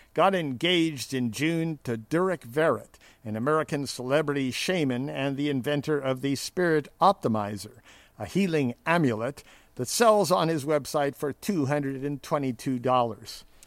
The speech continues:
But last week, the royal family had enough of the princess, the shaman, and his Spirit Optimizer. The Norwegian royals said Princess Martha can keep her title,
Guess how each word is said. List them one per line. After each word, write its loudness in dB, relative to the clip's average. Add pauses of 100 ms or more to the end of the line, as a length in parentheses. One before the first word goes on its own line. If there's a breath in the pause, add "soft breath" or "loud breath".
(1200 soft breath)
But 0
last 4
week, 4
the 2
royal 6
family 2
had 2
enough 2
of -4
the -10
princess, -2
the -2
shaman, 2
and 2
his 0
Spirit 0
Optimizer. 2 (340 soft breath)
The -6
Norwegian 0
royals 2
said 0
Princess -2
Martha 2
can -4
keep 4
her 2
title, 2